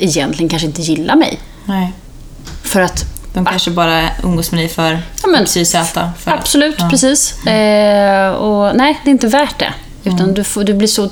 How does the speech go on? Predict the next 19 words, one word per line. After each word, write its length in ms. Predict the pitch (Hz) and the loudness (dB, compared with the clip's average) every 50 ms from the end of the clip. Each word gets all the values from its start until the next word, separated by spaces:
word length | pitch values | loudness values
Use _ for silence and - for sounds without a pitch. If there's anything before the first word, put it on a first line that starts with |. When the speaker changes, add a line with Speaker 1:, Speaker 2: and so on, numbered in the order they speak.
| - - - | -6 -4 -4
Speaker 1:
otroligt 500 | 220 214 - - 277 262 214 180 180 160 | -4 -2 -2 0 0 2 2 2 0 0
dränerad 720 | 185 185 196 202 214 247 247 190 151 143 - - - - - - - | 2 2 4 4 4 4 4 4 2 0 0 -2 -6 -8 -12 -14 -14
Speaker 2:
Ja. 440 | - - - - - - - 175 | -14 -14 -14 -18 -20 -8 -6 -4
Speaker 1:
av, 100 | 160 156 147 - | -4 -4 -6 -6
på 100 | - 147 | -4 -4
energin 520 | - 151 156 160 - - 214 139 120 - - - - - - - - - - - - - | -2 -2 -2 -2 0 0 0 0 0 -2 -6 -8 -14 -16 -16 -16 -16 -16 -16 -18 -12 -4
när 180 | - 190 175 160 | -2 0 0 0
du 60 | 165 | 0
umgås 380 | - 170 170 170 175 175 - - | 0 0 0 0 0 -2 -2 -2
med 80 | 170 | -2
människor 300 | 160 147 - - - 156 | -2 -2 -4 -6 -6 -6
som 200 | - - 151 160 | -6 -2 -2 0
inte 220 | 156 156 156 - 156 | 0 -2 -2 -4 -6
liksom 220 | 151 151 - 156 | -4 -2 -2 -2
ger 260 | 151 175 214 214 170 | 0 2 2 2 2
någonting 460 | 147 151 - - - - - 208 - - | 2 0 -2 -4 -4 -4 -2 -2 -2 -2
Speaker 2:
Mm. 260 | 196 190 185 180 175 | -2 -2 -2 -2 0
Speaker 1:
energi 300 | 160 160 151 170 151 147 | 0 -2 -2 -2 -6 -4
tillbaks. 360 | 180 220 208 - - - | -4 -4 -4 -4 -6 -10